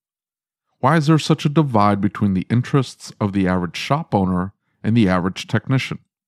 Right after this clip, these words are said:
Is the technician shortage being caused by the apathetic technician or the profit-hungry shop owner? Hoping to find the answers to these questions, we set out to speak to some of the most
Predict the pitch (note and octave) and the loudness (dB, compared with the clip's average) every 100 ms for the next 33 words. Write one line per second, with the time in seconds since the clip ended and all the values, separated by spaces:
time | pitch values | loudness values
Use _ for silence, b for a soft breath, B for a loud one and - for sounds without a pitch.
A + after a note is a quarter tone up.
0 | _ _ _ A2 F2+ A2 - G#2+ B2+ A#2+ | _ _ _ -4 0 0 0 0 0 0
1 | B2 G#2+ A#2+ A#2 G#2 - A2 G2 - G2 | 0 0 0 0 -2 -2 0 0 0 2
2 | F#2+ - F2+ F2+ - G2 - G#2 G#2 F2+ | 0 0 -2 -2 -4 -4 -2 -4 -2 -4
3 | - F#2+ - A#2 A#2+ D3+ C#3+ - A#2+ B2+ | -6 -10 -4 -4 -2 -4 -4 -2 0 0
4 | B2+ - G#2 G2 G#2 - F#2+ F#2 F2+ F#2+ | -4 0 2 2 -2 -8 -4 -2 -2 -4
5 | - C3+ - G#2+ F#2 - - _ _ _ | -4 -6 -2 -2 -2 -6 -14 _ _ _
6 | A#2+ B2+ A2+ B2+ A#2+ G#2+ A#2 B2 A2+ - | 0 2 2 2 2 2 0 -2 -4 -6
7 | G2+ G2+ - A2 G#2+ - G#2+ F#2+ G#2+ G2+ | -6 -6 -2 -2 -2 -2 -6 -6 -6 -4
8 | - C#3 C3 - - - B2 - F#2+ A#2+ | -2 -4 -4 -4 -2 -2 -4 -4 -4 0
9 | A2 G#2 G2+ - | 0 2 0 -4